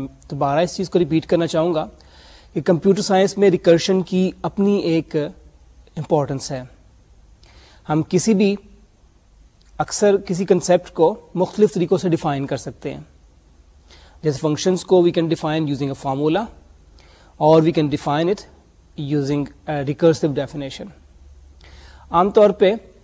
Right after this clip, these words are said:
کمپیوٹر امپلیمنٹیشن کے لیے ریکرسو ڈیفینیشن جو ہے وہ زیادہ سوٹیبل رہتی ہے۔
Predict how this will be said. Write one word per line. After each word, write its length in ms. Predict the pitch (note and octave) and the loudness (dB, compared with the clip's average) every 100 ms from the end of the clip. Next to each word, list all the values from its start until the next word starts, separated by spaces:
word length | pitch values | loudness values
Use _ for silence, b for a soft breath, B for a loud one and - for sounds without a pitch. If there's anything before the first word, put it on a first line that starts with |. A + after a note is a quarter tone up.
| _ | _
کمپیوٹر 500 | - E3+ D#3 F#3 G3 | 0 0 4 4 6
امپلیمنٹیشن 760 | C4 A3 G#3 F#3+ E3 E3+ F#3 F#3+ | 4 4 2 2 4 2 2 0
کے 140 | G3 | 2
لیے 340 | F3+ F#3 G3 E3 | 4 6 6 6
ریکرسو 520 | C#3+ - E3 D#3+ A#3+ | 0 -2 -2 2 2
ڈیفینیشن 580 | F#3+ F3 - D#3+ E3+ D#3+ | 4 2 2 -4 -2 -2
جو 120 | D3+ | -4
ہے 80 | E3+ - b b b b b - | -6 -14 b b b b b -10
وہ 240 | D#3+ F3+ | 2 4
زیادہ 280 | E3 D#3+ D#3+ | 6 6 6
سوٹیبل 380 | D#3+ F3 F3 D3+ | 4 2 2 2
رہتی 420 | C3+ C3+ - D3 | 2 -4 -6 -10
ہے۔ 60 | C3+ | -10